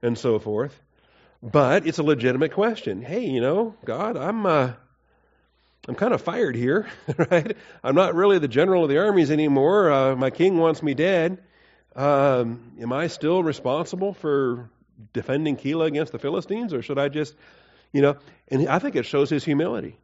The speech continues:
The fact that he still cares about the fate of Keilah. He's not just stomping his feet and saying, "Okay, Saul, jerk, kick me out, try to kill me.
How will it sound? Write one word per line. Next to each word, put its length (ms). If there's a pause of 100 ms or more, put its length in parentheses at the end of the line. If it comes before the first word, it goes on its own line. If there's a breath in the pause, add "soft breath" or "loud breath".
(2000)
The 100
fact 260
that 100
he 80
still 240
cares 340
about 220
the 80
fate 240
of 100
Keilah. 320 (760)
He's 180
not 260
just 260
stomping 340
his 120
feet 160
and 140
saying, 340
"Okay, 260
Saul, 440 (920)
jerk, 380 (640 soft breath)
kick 200
me 220
out, 180
try 160
to 60
kill 240
me. 260